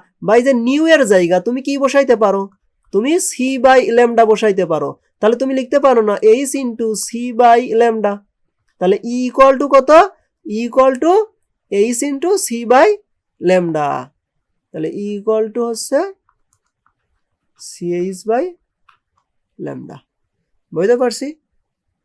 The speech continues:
ওকে, এখন, এ, H by lambda, F এর পরিবর্তে C by lambda, তাই তো? C by lambda, ওই তো,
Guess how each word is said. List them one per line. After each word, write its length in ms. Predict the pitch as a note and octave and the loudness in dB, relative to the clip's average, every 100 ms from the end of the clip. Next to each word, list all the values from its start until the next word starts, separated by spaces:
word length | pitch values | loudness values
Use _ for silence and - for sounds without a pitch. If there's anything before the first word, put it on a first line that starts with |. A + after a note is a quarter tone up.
| _ _ _ _ G#3+ | _ _ _ _ -14
ওকে, 640 | D#3 _ - E3+ G3 C4+ - _ _ _ _ _ _ _ _ _ _ _ _ _ _ _ _ _ _ _ _ _ - | -14 _ -8 -6 -4 -6 -10 _ _ _ _ _ _ _ _ _ _ _ _ _ _ _ _ _ _ _ _ _ -4
এখন, 600 | G#3 G#3 D4 G#3+ C4+ C#4+ _ _ A3 C#4+ - | -4 -2 0 2 0 -6 _ _ _ -20 -12
এ, 560 | F3+ F3+ F3+ - F#3+ G#3 | -8 -4 -4 -4 -4 -6
H 160 | G3 | -4
by 200 | A3 A3 | -2 0
lambda, 640 | G#3+ F#3+ F#3 F3+ F#3+ A#3 D#4 _ _ _ _ _ _ _ - D#3+ | 0 -2 -4 -4 -2 -2 -6 _ _ _ _ _ _ _ -14 -12
F 60 | E3+ | -10
এর 100 | F3+ | -10
পরিবর্তে 560 | F#3 F#3 F#3 F#3 - G#3 | -8 -8 -10 -12 -8 -8
C 440 | - - G3 F#3+ | -8 -14 -12 -6
by 180 | F3+ E3 | -4 -4
lambda, 340 | C#3 C3+ - C#3+ _ _ _ _ _ _ _ - | -6 -10 -14 -18 _ _ _ _ _ _ _ -16
তাই 140 | G3 | -10
তো? 160 | B3 B3 _ _ _ - | -10 -10 _ _ _ -20
C 300 | - E3+ E3 | -16 -12 -8
by 220 | E3+ E3+ | -8 -6
lambda, 480 | E3 E3 F3+ C#4 D#4 _ | -8 -8 -10 -12 -14 _
ওই 100 | - | -12
তো, 180 | E3+ - | -12 -14